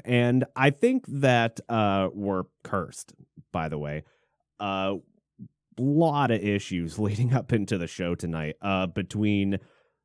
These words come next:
potential internet issues maybe causing the live stream to go down. I'll monitor that and make sure that we have that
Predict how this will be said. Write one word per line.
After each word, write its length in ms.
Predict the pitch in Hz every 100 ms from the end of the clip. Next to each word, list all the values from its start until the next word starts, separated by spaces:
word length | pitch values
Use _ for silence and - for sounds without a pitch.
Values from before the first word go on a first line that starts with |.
| _ _ _ _ -
potential 540 | 120 127 135 156 170
internet 360 | 127 143 156 156
issues 460 | 160 165 165 170 147
maybe 260 | 123 147
causing 380 | 139 143 147 147
the 80 | 127
live 300 | 113 123 147
stream 240 | 156 143
to 80 | 147
go 160 | 147 143
down. 320 | 143 147 147
I'll 220 | 135 170
monitor 420 | 110 95 87 85
that 300 | 85 80 80
and 280 | 87 87 90
make 200 | 92 87
sure 260 | - 95 85
that 220 | 82 76
we 160 | 85 80
have 260 | 80 78
that 340 | 78 73 71